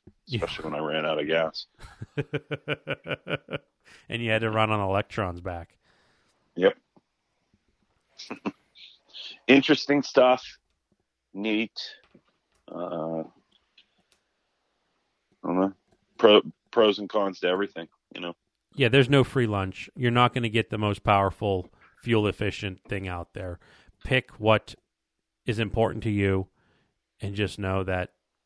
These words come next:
Speaker 1: you know, you're either gonna give up whole shot and top speed, you know, for the sake of fuel economy. Oh, God, I could even talk about that, but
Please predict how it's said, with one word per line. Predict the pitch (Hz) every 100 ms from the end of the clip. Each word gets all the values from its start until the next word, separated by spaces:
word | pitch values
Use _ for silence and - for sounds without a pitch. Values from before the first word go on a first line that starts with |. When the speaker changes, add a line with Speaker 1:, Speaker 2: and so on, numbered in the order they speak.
| _ _ _ _ _ _
Speaker 1:
you | -
know, | 98
you're | 90 98
either | 104
gonna | 104 95
give | 101 104
up | 110 101 92
whole | 107 110
shot | - 117 -
and | 107
top | 110 104
speed, | - 131 123 127 127 _ _ _ _ _ _ _ _ _
you | 190 101
know, | 92
for | - 101
the | 95
sake | 113 107
of | 101
fuel | - 117 117
economy. | - 123 120 123 131 127 _ _ _ _ _ _ _ _ _ _ _
Oh, | - -
God, | 104 101
I | 104
could | 113
even | 101 95
talk | 98 95
about | 90 85 -
that, | 98 90
but | -